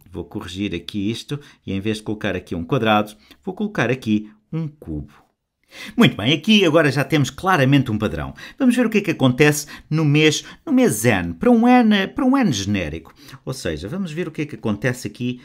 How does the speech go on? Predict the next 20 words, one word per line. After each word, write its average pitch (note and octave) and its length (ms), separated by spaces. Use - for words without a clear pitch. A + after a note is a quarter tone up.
num A#2+ 180
certo C#3 460
mês F#2 240
N. C#2 240
Bom, C3+ 220
reparem A#2 420
que C#3 300
aqui C3 240
tínhamos D3+ 420
uma B2+ 200
certa F3+ 340
potência D3+ 440
que D3+ 140
ia C#3+ 40
aumentando. C3 600
Aqui A2 380
no G2+ 120
mês A#2 240
três F#3 400
temos A#2 360